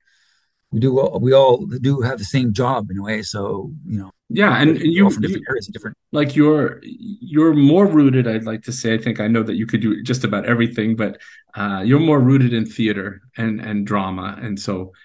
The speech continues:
Speaker 2: it's,
Speaker 1: Yeah.
Speaker 2: uh, it's great for me to pull from you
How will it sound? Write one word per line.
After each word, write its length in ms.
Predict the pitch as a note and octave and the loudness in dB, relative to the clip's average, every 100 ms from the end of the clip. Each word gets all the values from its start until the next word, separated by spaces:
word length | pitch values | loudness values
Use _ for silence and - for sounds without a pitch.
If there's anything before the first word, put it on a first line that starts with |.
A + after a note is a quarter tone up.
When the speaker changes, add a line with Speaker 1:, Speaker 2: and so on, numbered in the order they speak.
| _ _ | _ _
Speaker 2:
it's, 320 | A2 A2 G#2+ | -6 -4 -4
Speaker 1:
Yeah. 80 | A2+ | -6
Speaker 2:
uh, 40 | - | -4
it's 180 | B2+ B2+ D3 | -4 0 2
great 160 | C#3 | 2
for 100 | C3+ | 4
me 120 | C3 | 4
to 80 | A#2+ | 4
pull 240 | - C3+ B2+ | 0 -4 -4
from 240 | - G#2+ | -2 -2
you 460 | A2 A2 F#2+ G2 | 0 0 0 -6